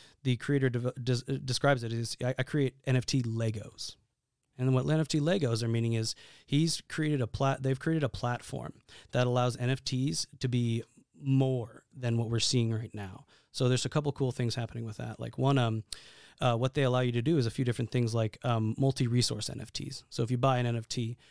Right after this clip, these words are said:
you could also download it and get the, get the track that's attached to it, and then as well as, um, other, other items. You can have N F Ts that you can put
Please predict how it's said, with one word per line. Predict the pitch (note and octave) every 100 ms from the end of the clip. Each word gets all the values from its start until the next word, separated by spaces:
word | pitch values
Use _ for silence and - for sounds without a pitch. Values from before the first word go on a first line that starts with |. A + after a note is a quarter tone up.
| - -
you | C3+
could | B2
also | B2+ A#2+ - A#2 A2+
download | A#2 C3 B2 A#2+ A#2
it |
and | A#2
get | A#2
the, | A2+ A2 A2 A#2 -
get | A#2+
the | A2+
track | - C#3 B2 -
that's | A#2+
attached | A2+ - D3+ -
to | - C3+
it, | - _ _ _
and | B2 A#2
then | A2+
as | A2
well | A#2 A#2+ A#2
as, | A2+ A2 A2 -
um, | A2+ G#2+ G#2 A2 B2 _ - -
other, | B2+ A#2 A2+ B2 -
other | B2+ A#2
items. | B2 A#2 A2 - - - -
You | C3
can | C#3+ C3
have | C3 A#2+ A2+ A2+ A2 -
N | B2+
F | A#2+
Ts | - C#3+ B2+
that | - A#2 A#2
you | B2
can | B2+
put | A2+ - B2